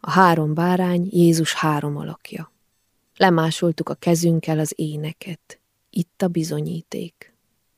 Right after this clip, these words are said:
Mindent bevallottam, de sose voltak elégedettek a bűneinkkel, mint többet s többet akartak. Mindent keveslenek.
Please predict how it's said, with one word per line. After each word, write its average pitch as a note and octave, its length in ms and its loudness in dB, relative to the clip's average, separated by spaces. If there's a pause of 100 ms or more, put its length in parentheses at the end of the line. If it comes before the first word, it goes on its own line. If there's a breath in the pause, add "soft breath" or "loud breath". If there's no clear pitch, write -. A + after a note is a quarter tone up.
Mindent F#3+ 440 8
bevallottam, E3 880 -2 (400)
de F#3+ 120 6
sose G3 360 6
voltak D#3+ 420 2
elégedettek D#3+ 760 -2
a E3 40 -4
bűneinkkel, E3 920 0 (180)
mint E3 360 0
többet D#3+ 520 0
s - 180 -4
többet D#3+ 420 0
akartak. - 760 -14 (360)
Mindent D#3+ 520 0
keveslenek. D#3+ 1000 -6